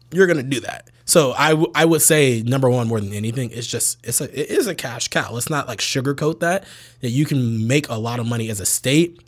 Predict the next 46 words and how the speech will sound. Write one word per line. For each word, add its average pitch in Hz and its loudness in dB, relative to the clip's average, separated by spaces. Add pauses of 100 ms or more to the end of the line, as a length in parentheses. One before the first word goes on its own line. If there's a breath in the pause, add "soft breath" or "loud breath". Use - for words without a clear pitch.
as 113 -2
a 104 -2
business. 151 2 (260 loud breath)
You 131 2
look 151 4
at 131 -2
in 123 0
Illinois, 139 4
right? 151 0
They 143 -2
had 139 0
for 151 2
the 127 -4
first - 0
two 196 0
years, 156 4
which 117 -4 (420)
I 95 -6 (220)
actually - -10
pisses 101 -6
me 98 -4
off, 92 -8
but 170 6 (240 loud breath)
the 170 -6
first 196 4
two 208 4
years, 185 4 (360 loud breath)
it 156 0
was, 147 6
what, - 0
five 135 0
or 143 2
six - 2
M 139 2
S 131 2
Os 147 2
who - 0
owned 143 6
the 113 0
whole 147 6
market. 127 2
They 165 2
had 170 2
it 113 -4
grandfathered 156 2
in 117 2